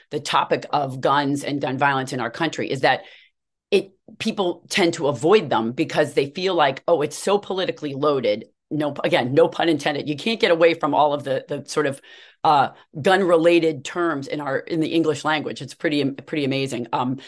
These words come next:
but you, I think that's one reason people have been so afraid to engage in discussions. But as it turns out, and this is something I wish the media would cover, year after year after year, when Gallup or whomever does the polling of,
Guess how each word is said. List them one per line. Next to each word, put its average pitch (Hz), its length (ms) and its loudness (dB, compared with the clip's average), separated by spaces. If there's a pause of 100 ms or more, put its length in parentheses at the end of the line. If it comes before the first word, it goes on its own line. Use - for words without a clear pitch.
(140)
but - 200 2 (380)
you, 180 180 -8 (100)
I 170 80 2
think 226 180 2
that's 196 220 2
one 185 240 0
reason 156 540 -2
people 165 260 -6
have 147 120 2
been 151 160 -2
so 147 200 -2
afraid 139 360 -4
to 123 120 -6
engage 139 480 -2
in 143 120 -4
discussions. - 640 -6
But - 320 0 (440)
as 180 160 2
it 165 100 -2
turns 247 380 -2
out, - 420 -4
and 165 160 2
this 170 140 0
is 165 100 -6
something 160 280 -2
I 151 100 2
wish 170 260 -2
the 131 100 -10
media 131 300 -2
would 117 160 -6
cover, - 420 -4 (1080)
year 240 280 0
after - 280 -2
year 190 240 0
after 160 180 -2
year, 147 300 -4
when 147 220 0
Gallup 175 420 4
or 151 140 0
whomever 156 420 0
does 143 340 -4
the - 80 -6
polling 151 640 0 (100)
of, 139 280 2